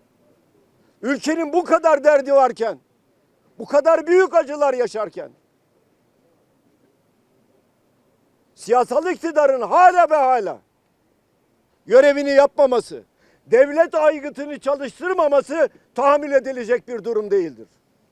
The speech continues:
Devletin nefes alması ve devletin kurumlarının çalışması lazım. Önündeki tek engel bu siyasi otoritedir. Açık ve net söylüyorum. Devleti yönetemiyorlar. Haksızlıkları sindirebiliyorlar.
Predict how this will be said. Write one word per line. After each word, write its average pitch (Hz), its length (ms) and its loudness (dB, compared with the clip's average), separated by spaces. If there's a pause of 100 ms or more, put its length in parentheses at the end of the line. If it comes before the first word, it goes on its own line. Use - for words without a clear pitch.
(800)
Devletin 269 500 -2
nefes 240 300 -2
alması 220 520 -2 (280)
ve 233 140 2
devletin 302 420 -2
kurumlarının 262 580 -6
çalışması 185 600 -10
lazım. 117 300 -14 (560)
Önündeki 285 580 0
tek 320 320 2
engel 311 520 4 (880)
bu 269 80 -12
siyasi 240 400 -2
otoritedir. 170 600 -10 (800)
Açık 277 520 0
ve 294 120 8
net 285 180 6
söylüyorum. 170 480 -6 (320)
Devleti 277 360 2
yönetemiyorlar. 202 800 -6 (1160)
Haksızlıkları 285 1000 -6
sindirebiliyorlar. 233 1000 -2